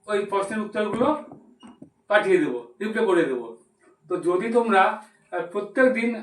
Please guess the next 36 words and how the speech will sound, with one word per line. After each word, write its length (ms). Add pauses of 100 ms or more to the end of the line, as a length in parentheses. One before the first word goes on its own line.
আটটি 360
করে 440 (340)
এই 220
প্রশ্নগুলোর 580
উত্তর 240
করতে 260
করো, 540 (180)
তাহলে 220
দশ 360
দিনে 160
তোমরা 500 (160)
এগুলো 240
সব 320 (100)
কমপ্লিট 440
করতে 280
পারবে। 400 (180)
তাহলে 240
দুই 320
চার 300
দাগের 300
ব্যাকরণ 420
নিয়ে 240 (160)
আর 240
কোনো 380 (220)
চিন্তা 260
করতে 260
হবে 240
না। 80 (340)
তো 100
চলো, 400 (180)
এরপর 440
একটু 240
দেখে 240
নেওয়া 160
যাক 220
সাজেশনগুলো। 680